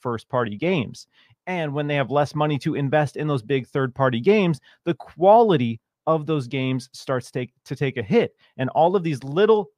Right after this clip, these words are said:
tiny nicks and pieces start to deteriorate their entire business model, their entire identity. And when you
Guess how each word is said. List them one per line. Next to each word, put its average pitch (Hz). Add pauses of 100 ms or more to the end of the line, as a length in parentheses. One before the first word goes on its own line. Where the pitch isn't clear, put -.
tiny 190
nicks 170
and 135
pieces 175 (260)
start 147
to 135
deteriorate 131
their 135
entire 147
business 143
model, 110
their 143
entire 151 (300)
identity. 135 (420)
And 135
when 139
you 170